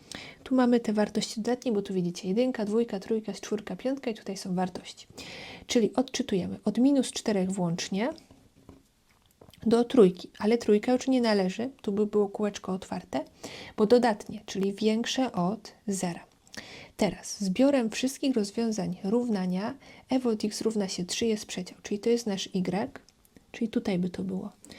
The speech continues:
No to odkąd dokąd? Od minus dwójki włącznie do dwójki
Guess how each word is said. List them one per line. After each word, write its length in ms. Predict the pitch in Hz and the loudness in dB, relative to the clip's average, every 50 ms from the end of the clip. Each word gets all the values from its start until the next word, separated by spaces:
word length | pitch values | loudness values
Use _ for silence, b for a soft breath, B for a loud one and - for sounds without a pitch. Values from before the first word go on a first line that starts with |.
| B B B B B | B B B B B
No 80 | - 226 | -2 0
to 160 | 233 254 - | 2 2 2
odkąd 420 | - 233 220 - - - 180 202 - - | 2 0 0 -2 -6 -4 -4 -4 -4 -4
dokąd? 400 | - 190 180 - - - - - - | -6 -6 -6 -6 -10 -16 -16 -8 2
Od 180 | - 262 262 254 | 4 4 6 6
minus 320 | 247 240 226 220 208 196 | 6 4 6 4 4 2
dwójki 360 | - - 226 226 214 214 - | 2 4 4 4 4 2 -2
włącznie 460 | 208 190 190 185 170 - - - 277 269 | 0 2 2 2 2 0 -2 -2 0 4
do 120 | 269 233 | 4 4
dwójki 600 | 214 185 202 185 175 175 - - 208 226 269 - | 4 4 2 2 0 0 -2 -2 -2 -2 -4 -4